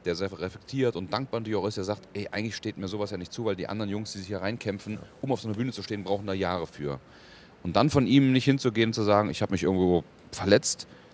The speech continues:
Speaker 1: zeugt, finde ich, von Größe. Ähm, ist natürlich ein bisschen schade fürs Event. Ich glaub, jeder hätte ihn einfach gern kämpfen sehen. Die Zuschauer, alle, die Tickets gekauft haben, äh, die mit hingereist sind. Das ist tatsächlich ein bisschen schade.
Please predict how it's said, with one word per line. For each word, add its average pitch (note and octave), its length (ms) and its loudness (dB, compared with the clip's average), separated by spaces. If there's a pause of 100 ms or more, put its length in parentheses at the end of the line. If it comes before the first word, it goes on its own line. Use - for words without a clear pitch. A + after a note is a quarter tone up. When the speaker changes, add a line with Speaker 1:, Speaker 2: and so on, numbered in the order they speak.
Speaker 1:
zeugt, G2+ 320 10
finde F2 220 2
ich, - 180 2
von G2 160 4
Größe. D#2 460 4 (1040)
Ähm, F#2 500 4 (320)
ist B2 200 8
natürlich A#2+ 220 6
ein G#2+ 60 4
bisschen G#2+ 180 2
schade A#2 240 6
fürs G#2 160 4
Event. G#2 280 8
Ich - 20 -4
glaub, - 180 4
jeder F#2+ 220 6
hätte F#2+ 140 4
ihn F2 60 6
einfach F2 140 2
gern E2+ 160 2
kämpfen A2+ 300 0
sehen. B2+ 320 2 (1040)
Die F#2 100 0
Zuschauer, F#2+ 640 4
alle, G2+ 140 6
die F#2+ 100 0
Tickets G#2+ 300 2
gekauft F#2+ 360 4
haben, F#2 480 4
äh, E2+ 160 2
die F2+ 80 -2
mit F#2 140 0
hingereist F2+ 520 6
sind. F2+ 260 2 (500)
Das G2 180 4
ist - 140 0
tatsächlich A2 300 2
ein - 20 2
bisschen G2+ 480 0 (320)
schade. C3+ 680 4